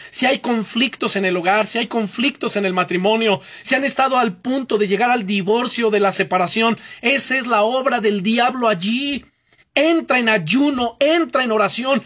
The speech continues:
toma un tiempo de ayuno por todo ello, y Dios va a romper y quebrantar todo poder y fortaleza del diablo, y va a traer restauración. Clama, ayuna por restauración, ayuna por bendición,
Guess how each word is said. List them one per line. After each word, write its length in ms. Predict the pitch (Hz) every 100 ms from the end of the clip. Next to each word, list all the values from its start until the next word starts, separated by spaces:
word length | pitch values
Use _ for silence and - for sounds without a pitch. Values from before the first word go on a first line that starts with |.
| - -
toma 280 | - 320 339
un 220 | 294 269
tiempo 500 | - 254 330 339 269
de 100 | 214
ayuno 340 | 202 208 254 233
por 140 | 208
todo 280 | 220 220 196
ello, 380 | 220 160 185 180 - -
y 160 | 220 233
Dios 420 | 233 277 311 233 262
va 80 | 269
a 40 |
romper 540 | 262 233 196 240 247
y 60 | 240
quebrantar 720 | - 202 196 190 226 226 220
todo 420 | - 233 247 233
poder 380 | - 196 196 226
y 60 | 226
fortaleza 640 | 202 185 175 175 226 220
del 180 | 185 170
diablo, 540 | 170 196 202 160 180 - - -
y 120 | 220
va 120 | 269
a 60 | -
traer 260 | 240 254
restauración. 920 | 233 220 - 208 202 180 208 226 240
Clama, 560 | 180 233 254 262 240 240
ayuna 480 | 180 202 262 247 -
por 160 | 208
restauración, 760 | 208 - 196 202 180 208 226 220 - - 220
ayuna 500 | 240 196 277 262 -
por 160 | 226
bendición, 680 | 220 220 196 156 226 233 233